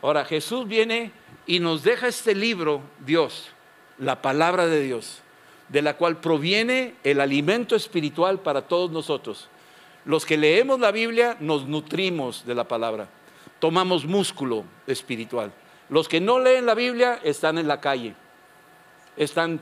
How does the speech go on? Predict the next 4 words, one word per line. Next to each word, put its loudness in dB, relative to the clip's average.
flamélicos, -4
están -4
esqueléticos, -4
están -2